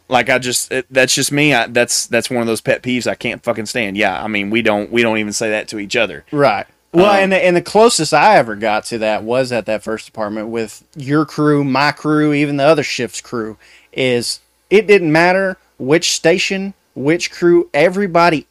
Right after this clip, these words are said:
Speaker 2: at that department from the captains down treated each other like family, like it was supposed to be, but then nobody walk around going, "Hey, brother," because nobody cared about that. It was just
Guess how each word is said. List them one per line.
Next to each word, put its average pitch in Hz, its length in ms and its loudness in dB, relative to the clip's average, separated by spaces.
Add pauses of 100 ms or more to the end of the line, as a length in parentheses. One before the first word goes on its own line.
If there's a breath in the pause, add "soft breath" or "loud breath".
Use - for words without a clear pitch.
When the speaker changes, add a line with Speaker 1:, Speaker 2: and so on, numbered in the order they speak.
Speaker 2:
at 139 240 2
that 147 220 2
department 147 420 -2
from 135 160 -6
the 113 80 -8
captains 131 540 -4
down 120 420 -4
treated 175 340 0
each 180 200 -4
other 156 180 0
like 143 220 2
family, 131 300 -6
like 113 240 -4
it 123 40 -6
was 113 140 -8
supposed 143 340 -2
to 127 60 -10
be, 131 260 -4 (300 loud breath)
but 151 160 2
then 156 200 4
nobody 143 360 4
walk 139 240 4
around 135 240 -2
going, 117 240 -2
"Hey, 143 240 -4
brother," 110 500 -4
because 135 380 -6
nobody 143 320 0
cared 165 340 -4
about 107 320 -8
that. - 320 -4
It 151 100 -2
was 143 220 -2
just 143 500 -2